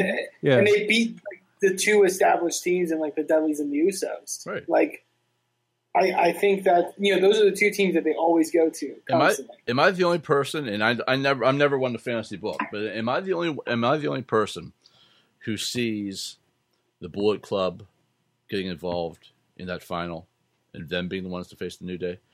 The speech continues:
Speaker 3: I know they're currently involved in the Reigns and A J Styles thing and, and, and that, but am I seeing that? Because
Speaker 1: I,
Speaker 3: th-, 'cause I think they
Speaker 1: I,
Speaker 3: could,
Speaker 1: I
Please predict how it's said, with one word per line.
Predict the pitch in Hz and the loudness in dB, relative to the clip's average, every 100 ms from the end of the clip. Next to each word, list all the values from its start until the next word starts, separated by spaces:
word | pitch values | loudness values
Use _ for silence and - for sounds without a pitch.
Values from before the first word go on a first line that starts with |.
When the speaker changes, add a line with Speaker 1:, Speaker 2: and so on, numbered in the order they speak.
| _ | _
Speaker 3:
I | - | -2
know | 123 | 2
they're | 139 | 2
currently | 131 139 120 | 2 0 0
involved | 104 107 107 | 0 2 2
in | 101 | 0
the | 95 | -2
Reigns | 98 98 98 | 0 0 -2
and | 90 | -8
A | 87 | -8
J | 90 90 | -6 -6
Styles | - 92 90 87 | -6 -4 -2 -4
thing | - 92 90 82 | -6 -6 -6 -8
and, | 78 73 | -12 -12
and, | - 78 71 - | -12 -12 -14 -16
and | 76 64 78 | -18 -16 -8
that, | 95 90 73 - _ _ _ - | -2 -2 -2 -10 _ _ _ -8
but | 85 87 _ _ _ | -8 -8 _ _ _
am | 95 | -8
I | 104 | -6
seeing | 107 110 107 | -6 -6 -6
that? | 107 107 - _ _ _ _ _ _ _ _ - | -6 -8 -10 _ _ _ _ _ _ _ _ -16
Because | 95 104 92 - - - | -4 -2 -2 -6 -12 -2
Speaker 1:
I, | 233 | 0
Speaker 3:
th-, | 240 | 2
'cause | - 165 | 4 6
I | 180 | 8
think | 196 | 8
they | 170 | 8
Speaker 1:
I, | 233 | 6
Speaker 3:
could, | |
Speaker 1:
I | 226 | 6